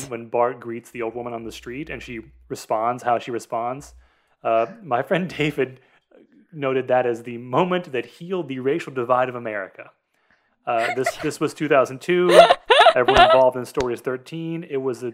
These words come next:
Speaker 1: time when you could think something like that. Uh, though obviously I was, you know, motivated to go check it out, and, and check it out I did. And, and my, you know, we, I, we can talk more about that later, obviously.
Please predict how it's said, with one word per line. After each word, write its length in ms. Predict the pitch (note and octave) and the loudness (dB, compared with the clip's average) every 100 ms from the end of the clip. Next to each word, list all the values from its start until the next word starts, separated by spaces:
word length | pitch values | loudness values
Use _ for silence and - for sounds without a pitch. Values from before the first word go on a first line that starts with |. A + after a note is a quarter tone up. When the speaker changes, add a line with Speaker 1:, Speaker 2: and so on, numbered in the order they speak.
| - | -12
Speaker 1:
time 180 | - D3 | -6 -6
when 100 | C3 | -4
you 100 | C3 | -12
could 120 | B2 B2 | -10 -10
think 360 | - C3 - _ _ _ _ | -8 -10 -12 _ _ _ _
something 300 | - C#3 D#3+ | -12 -4 2
like 200 | D3+ D#3 E3+ | 2 4 6
that. 420 | D3+ G3 - _ - _ _ _ - | 6 4 -2 _ -20 _ _ _ -8
Uh, 220 | B2+ B2+ | -4 -2
though 140 | B2 C#3+ | 0 0
obviously 340 | C3+ C3 C#3+ | 0 -4 -4
I 80 | A2 | -4
was, 320 | A2 G#2+ - | -4 -8 -12
you 80 | A#2 | -18
know, 140 | G2+ | -18
motivated 420 | G#2+ A2+ G#2+ A2 | -12 -10 -6 -8
to 80 | G#2+ | -8
go 100 | G#2+ | -10
check 240 | G#2+ A#2+ A#2 | -10 -10 -8
it 60 | |
out, 280 | A#2+ A#2 A2+ _ _ _ _ _ _ - | -6 -4 -6 _ _ _ _ _ _ -10
and, 260 | D3+ F3+ F#3 | -8 -8 -10
and 180 | D#3+ D#3 _ | -12 -14 _
check 180 | G3 A3 | -8 -6
it 40 | |
out 140 | G#3+ | -6
I 80 | G#3+ | -6
did. 320 | F#3 A#3+ B3+ | -6 -6 -6
And, 260 | C#3 C3 D#3+ | -6 -10 -16
and 300 | C#3+ C3 B2 | -16 -16 -12
my, 460 | B2+ B2 A#2+ A#2+ - _ _ _ _ | -8 -6 -6 -8 -12 _ _ _ _
you 160 | C#3 | -14
know, 80 | A2 | -14
we, 100 | G#2+ | -10
I, 120 | A2+ G#2+ | -10 -10
we 80 | A2+ | -18
can 80 | G#2 | -16
talk 180 | G2+ G2+ | -16 -16
more 100 | G2+ | -16
about 120 | G#2 | -10
that 120 | A2 | -10
later, 240 | G#2+ G2+ | -8 -8
obviously. 640 | G#2 G#2 G2+ G2 - G2+ G2 | -6 -6 -6 -14 -16 -20 -20